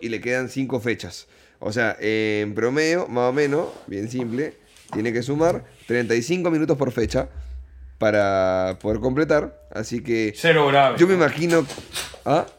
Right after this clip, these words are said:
Speaker 2: Cero grave.
Speaker 1: Sí, sí, cero grave, pero sí me imagino que, o sea, por ejemplo, yo, lo hablábamos también en la cancha, a-, era dos a uno, había un expulsado, Polo estaba con amarilla, Quintero estaba con amarilla, Virca no tenía un buen partido,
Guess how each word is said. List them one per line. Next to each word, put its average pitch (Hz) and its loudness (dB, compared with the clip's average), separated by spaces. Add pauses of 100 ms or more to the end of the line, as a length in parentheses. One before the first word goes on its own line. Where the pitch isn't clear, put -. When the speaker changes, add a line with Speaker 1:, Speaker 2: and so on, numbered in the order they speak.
Speaker 2:
Cero 165 4
grave. 147 0 (880)
Speaker 1:
Sí, 196 -4
sí, 180 -6
cero 202 4
grave, 202 6
pero 156 4
sí 151 0
me 160 2
imagino 139 0
que, 101 -2 (840)
o 160 4
sea, 143 6
por 131 0
ejemplo, 147 4
yo, 165 4 (420)
lo 135 0
hablábamos 165 6
también 135 2
en 135 0
la - 4
cancha, 123 -2 (280)
a-, 110 0 (400)
era 98 -4
dos 110 -2
a 139 4
uno, 165 4
había 104 0
un 110 0
expulsado, 147 2 (360)
Polo 131 4
estaba 107 2
con 107 -2
amarilla, 139 2
Quintero 117 -2
estaba 101 0
con 101 -2
amarilla, 139 0
Virca 131 2
no 123 0
tenía 113 -2
un 110 -2
buen 107 -2
partido, 151 2